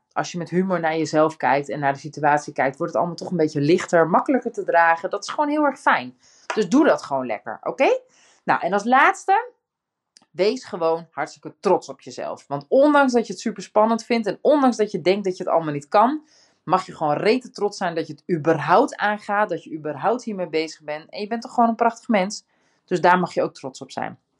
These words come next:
Oké? Nou, ik ga eventjes, eh, mijn, eh, ontspanning opzoeken. En, eh, ik merk al dat mijn schouders wat meer zakken. Want nu ben ik wat meer, eh, gewoon lekker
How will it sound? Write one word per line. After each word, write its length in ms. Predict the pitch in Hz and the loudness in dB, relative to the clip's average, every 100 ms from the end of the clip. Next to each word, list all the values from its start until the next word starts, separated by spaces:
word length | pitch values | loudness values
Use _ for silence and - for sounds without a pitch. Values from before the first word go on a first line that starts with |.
| - | -4
Oké? 340 | 190 311 480 - _ _ _ _ _ _ - | 2 4 4 0 _ _ _ _ _ _ -4
Nou, 180 | 196 - | -2 -2
ik 200 | - 254 | -4 -8
ga 160 | - 294 | -2 0
eventjes, 440 | 254 226 220 - | 0 -4 -12 -6
eh, 220 | 170 147 143 - _ _ _ _ _ | -2 -2 -2 -8 _ _ _ _ _
mijn, 300 | 170 170 156 | -8 -6 -4
eh, 180 | 143 131 - | -4 -4 -8
ontspanning 500 | 180 180 349 381 370 | -16 0 2 2 2
opzoeken. 540 | 370 - 370 370 480 508 _ _ _ - | -2 0 0 2 -2 -4 _ _ _ -2
En, 280 | 220 214 202 | 0 0 0
eh, 300 | 185 175 196 | 0 -2 -4
ik 120 | 190 | -4
merk 220 | 254 285 | -4 -2
al 60 | 220 | -6
dat 120 | 202 | -8
mijn 120 | 185 | -10
schouders 320 | - 170 160 | -4 -4 -4
wat 120 | 156 | -10
meer 180 | 147 143 | -8 -6
zakken. 380 | 180 262 381 392 | 0 0 2 0
Want 140 | 311 | 0
nu 140 | 190 160 | -6 -6
ben 180 | 147 139 | -6 -8
ik 100 | 131 | -12
wat 160 | 123 | -14
meer, 340 | 135 127 127 123 | -12 -14 -10 -10
eh, 200 | 117 104 | -12 -18
gewoon 300 | - 151 143 | -2 0 2
lekker 520 | 139 135 135 131 131 | 0 -2 -2 -2 -4